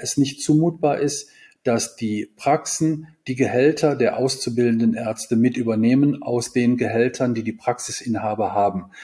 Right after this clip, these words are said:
Das, glaube ich, ist nicht realistisch, dass ein Kollege erwartbar in einen gewissen sozialen Abstieg kommt, nur weil er sich ein Jahr lang für die Schmerzmedizin engagiert und dann anschließend die Abschlussprüfung macht.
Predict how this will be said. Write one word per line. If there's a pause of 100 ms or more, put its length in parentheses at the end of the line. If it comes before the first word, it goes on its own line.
(260)
Das,
glaube
ich,
ist
nicht
realistisch, (460)
dass
ein
Kollege
erwartbar
in
einen
gewissen
sozialen
Abstieg
kommt,
nur
weil
er
sich
ein
Jahr
lang
für
die
Schmerzmedizin (320)
engagiert
und
dann
anschließend
die
Abschlussprüfung
macht.